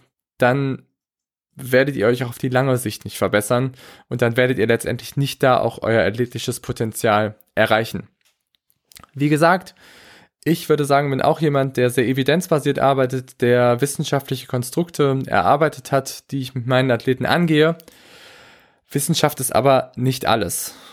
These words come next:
Wissenschaft ist eine Wahrscheinlichkeitsrechnen, dass gewisse Dinge zutreffen und Sportwissenschaft hat viele unglaublich coole Ergebnisse nach vorne gebracht. Sportwissenschaft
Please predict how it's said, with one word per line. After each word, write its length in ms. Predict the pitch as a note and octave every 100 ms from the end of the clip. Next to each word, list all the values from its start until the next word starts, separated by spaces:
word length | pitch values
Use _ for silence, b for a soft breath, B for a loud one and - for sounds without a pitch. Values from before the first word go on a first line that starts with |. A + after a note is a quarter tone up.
| B
Wissenschaft 560 | B2 C#3 F3+ F#3 E3+ -
ist 100 | -
eine 180 | C#3+ C#3+
Wahrscheinlichkeitsrechnen, 1040 | C3+ E3 F3+ F3 D3+ C3 C#3+ C#3 C#3 C3
dass 320 | C3 E3 -
gewisse 360 | - C3+ C#3 B2+
Dinge 260 | C3 B2+ B2
zutreffen 840 | - F#3 F#3 D#3+ D3+ E3 E3 E3+ B B B B B B B -
und 560 | C#3 C#3 C3 - - _ _ _ _ _ _ _ _
Sportwissenschaft 1160 | - - D3+ F#3+ E3 D#3 C3+ D3 C#3+ - - -
hat 420 | D3+ - - - - _ _
viele 840 | - - F3 F3 D#3+ D#3 D3+ - _ _ _ _ -
unglaublich 720 | D#3+ E3+ D3 C#3+ - B2+ -
coole 300 | - E3+ D#3+
Ergebnisse 560 | B2+ B2 C#3 D3 - B2
nach 140 | A2+
vorne 320 | - D3 D3+
gebracht. 460 | C3 B2+ E3 - - _ _ b b b b b b b b
Sportwissenschaft 1080 | - - D3 F3 D#3 D3 - C#3+ - -